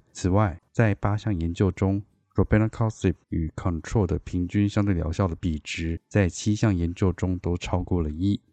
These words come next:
在涉及手术的研究中，robenacoxib 在一项猫咪的研究中优于 meloxicam，并且在另外三项的研究中，其中两项是狗狗的研究，一项是猫咪的研究，有较高的平均疗效，但没有统计学的意义。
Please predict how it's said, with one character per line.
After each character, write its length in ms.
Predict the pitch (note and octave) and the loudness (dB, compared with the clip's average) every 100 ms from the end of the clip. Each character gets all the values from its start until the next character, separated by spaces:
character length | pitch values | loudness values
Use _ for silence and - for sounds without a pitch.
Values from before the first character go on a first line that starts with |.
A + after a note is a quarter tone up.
| _ _ - | _ _ 2
在 220 | B2+ A#2 | 4 4
涉 380 | - - D3+ A2 | 0 6 8 8
及 240 | - E2 | 2 -2
手 240 | - E2 | 2 0
术 180 | D#2+ A2+ G2 | 2 0 2
的 160 | E2+ | 2
研 160 | D#2+ E2+ | 2 4
究 120 | G2 | 4
中， 260 | - G2 G2+ | 4 4 4
robenacoxib 680 | F2+ F2+ G2+ - A2 - D#2+ | 2 2 0 2 0 2 -2
在 180 | - F#2 | 0 0
一 100 | D#2 | 2
项 200 | - F2 | 0 2
猫 180 | F#2 F#2+ | 2 2
咪 100 | F2+ | 2
的 80 | |
研 120 | E2 D#2 | 0 2
究 120 | F2+ | 2
中 260 | - G2 G2+ - | 4 4 2 2
优 220 | C3 C#3+ B2 | 8 8 8
于 180 | F2 | 4
meloxicam， 640 | E2+ D#2 E2+ - D#2 - D#2 - _ | 4 2 0 0 0 0 0 -4 _
并 240 | B2 A2 G2+ | 2 2 0
且 240 | - D#2 | -2 -4
在 240 | - F#2+ | 0 2
另 180 | F#2 A2+ | 4 4
外 140 | G#2 F#2+ | 4 4
三 180 | G2+ | 2
项 140 | G2 F2 | 0 0
的 60 | |
研 160 | D2+ D#2 | -2 -2
究 160 | E2+ E2+ | 0 0
中， 280 | F2 F2 - _ _ | 0 -2 -4 _ _
其 140 | F#2+ | 0
中 160 | - C3+ | 4 4
两 140 | E2 | 2
项 200 | - F#2 | 0 -2
是 140 | E2+ G2 | 0 0
狗 160 | D#2+ | 0
狗 140 | - D#2+ | 0 0
的 80 | |
研 200 | D#2+ D2+ D#2+ | 0 0 2
究， 180 | A2 E2 | 2 2
一 80 | - | 0
项 200 | - F2 | 0 0
是 120 | F2 | 0
猫 180 | F2 F#2+ | 2 4
咪 100 | G2 | 2
的 80 | F2 | 2
研 220 | D2 C#2 | -2 -2
究， 240 | F2 E2+ - _ | 0 0 -2 _
有 240 | F2+ D#2 | 4 4
较 260 | - A2+ F#2 | 2 2 4
高 160 | F#2+ | 2
的 100 | F2 | 2
平 280 | D#2 F2+ E2 | 2 2 0
均 180 | F2+ G2+ | 2 2
疗 160 | D#2 D2 | 2 0
效， 260 | - F2 - - | 0 0 -2 2
但 180 | A2+ | 4
没 160 | F#2 F2 | 4 4
有 120 | E2+ | 4
统 260 | - D#2 D2 | 4 2 0
计 140 | G2+ | -2
学 180 | F#2 D#2+ | 0 -2
的 80 | D#2+ | -2
意 100 | F2+ | 0
义。 280 | E2+ F#2+ | 2 2